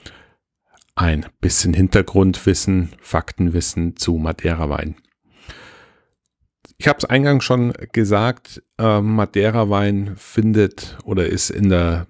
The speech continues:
deutschen Perspektive, in der deutschen Wahrnehmung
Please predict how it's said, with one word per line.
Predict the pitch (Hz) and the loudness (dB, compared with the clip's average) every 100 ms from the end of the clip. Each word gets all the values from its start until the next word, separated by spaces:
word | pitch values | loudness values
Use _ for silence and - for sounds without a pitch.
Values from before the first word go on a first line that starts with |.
| - | -4
deutschen | - 92 - 101 90 - | -2 -2 -2 -4 -4 -2
Perspektive, | - - - - 98 90 | -2 -2 -4 -2 -2 0
in | 85 | 0
der | |
deutschen | 82 - - - 85 | 0 -4 -4 -2 0
Wahrnehmung | 82 87 87 90 90 | 2 2 2 2 0